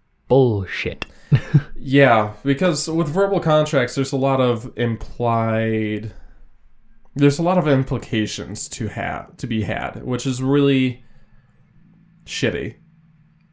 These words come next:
Speaker 2: because it's who, what do these implications mean? And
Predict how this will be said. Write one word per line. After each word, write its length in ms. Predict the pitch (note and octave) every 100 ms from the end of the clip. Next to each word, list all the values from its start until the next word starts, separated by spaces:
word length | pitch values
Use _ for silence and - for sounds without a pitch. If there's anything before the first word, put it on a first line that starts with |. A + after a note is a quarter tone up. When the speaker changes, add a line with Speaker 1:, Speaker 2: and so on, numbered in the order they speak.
| _
Speaker 2:
because 340 | A2+ G#2+ G#2+ A#2+
it's 460 | A2+ - - - - _ _ _ -
who, 460 | C#3 - D#3 D#3 - - - - - _
what 200 | - D#3+
do 140 | G#3+ G#3
these 240 | G#3+ F#3+
implications 800 | D#3+ F3 D#3+ D3+ D3 - C3+ A2+
mean? 540 | C#3 C#3+ C2+ C2 B2+ -
And 460 | A#2+ A2+ A2 A2